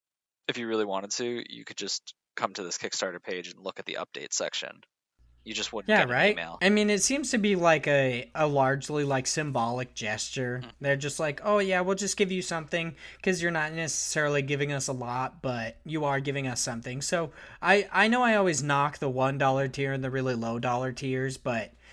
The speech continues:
Speaker 2: it is cool that they offer that, um, if you wanna be part of something and you just don't have a lot of money.
Speaker 1: Mm-hmm.
Speaker 2: But the huge leap from that five dollar tier to twenty-five dollars to pay for the, the game itself is a little crazy for me,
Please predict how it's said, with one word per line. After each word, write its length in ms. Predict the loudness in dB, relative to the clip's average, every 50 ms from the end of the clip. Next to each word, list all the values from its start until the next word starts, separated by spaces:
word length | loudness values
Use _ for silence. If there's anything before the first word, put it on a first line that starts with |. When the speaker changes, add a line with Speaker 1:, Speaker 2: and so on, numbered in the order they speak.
| -20 _ _ _
Speaker 2:
it 100 | 2 4
is 240 | 6 6 6 4 2
cool 300 | 0 0 0 2 2 2
that 180 | 0 -2 0 2
they 140 | 2 4 4
offer 380 | 4 4 4 4 2 0 0 0
that, 360 | 2 2 2 2 0 -2 -4 -6
um, 460 | -4 -4 -4 -4 -4 -6 -6 -8 -8 -8
if 140 | -8 -6 -4
you 100 | -2 -2
wanna 180 | -2 -2 -2 -2
be 140 | -4 -6 -6
part 260 | -6 -6 -4 -4 -4
of 100 | -4 -6
something 320 | -6 -6 -6 -6 -6 -6
and 80 | -6 -6
you 80 | -6
just 160 | -6 -6 -6 -6
don't 160 | -6 -6 -6
have 140 | -6 -6 -6
a 40 |
lot 180 | -4 -6 -6 -4
of 60 | -6
money. 300 | -6 -6 -6 -6 -8 -10 -12 -16 -18
Speaker 1:
Mm-hmm. 180 | -18 -16 -2 2
Speaker 2:
But 300 | 6 6 6 6 4 0
the 100 | -2 -2
huge 480 | -2 -2 -2 -2 0 0 0 0 -2
leap 520 | -2 0 2 2 4 2 2 -2 -6 -12 -16
from 440 | -10 -2 2 4 4 4 2 0 -2 -2
that 240 | 0 0 2 2 2
five 220 | 0 0 0 2
dollar 240 | 2 2 2 2 0
tier 340 | 0 -2 0 0 0 0 0 -4 -10 -14 -10 -6
to 120 | -6 -4
twenty-five 720 | -4 -4 -4 -2 0 2 2 2 4 4 6 6 6 4 4
dollars 480 | 2 4 4 4 4 2 0 -4 -6
to 100 | -6 -6
pay 340 | -6 -6 -4 -2 0 0 0
for 200 | 0 0 -2 0
the, 420 | 0 2 2 2 2 2 0 -2 -4 -4
the 120 | -4 -4 -2
game 440 | -2 -2 -2 0 0 0 -2 -2
itself 720 | -4 -6 -4 -2 0 2 2 4 4 6 4 4 2 -2 -10 -20 -20 -20 -20 _ _ -20 -20 -20 -20 -20 -10 -2
is 220 | 2 4 4 6 6
a 80 | 6
little 200 | 6 6 4 4
crazy 520 | 2 0 -2 0 0 0 0 2 0 0 0
for 180 | 0 2 2
me, 380 | 4 4 4 4 4 2 2 0